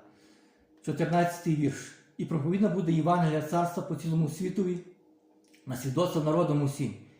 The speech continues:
і тоді прийде кінець». Це одна з основних ознак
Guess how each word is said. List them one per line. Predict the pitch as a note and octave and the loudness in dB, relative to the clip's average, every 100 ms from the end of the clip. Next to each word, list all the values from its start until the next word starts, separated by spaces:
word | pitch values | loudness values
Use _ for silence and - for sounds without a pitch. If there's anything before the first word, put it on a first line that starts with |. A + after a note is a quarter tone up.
| - | -10
і | - | -6
тоді | D#3 D3 | -2 0
прийде | F#3+ E3+ D#3 | 2 0 0
кінець». | - D3 C#3 - - - _ _ _ _ _ _ _ _ _ _ _ | -2 -2 -4 -6 -10 -20 _ _ _ _ _ _ _ _ _ _ _
Це | F3 D#3+ | 0 2
одна | D3 F3 | 2 0
з | C#3+ | 0
основних | D3+ E3+ E3+ E3 - - _ _ _ _ | 0 2 2 2 -2 -16 _ _ _ _
ознак | F3+ D3+ E3 F3 F3 - - | -4 0 2 2 0 -6 -18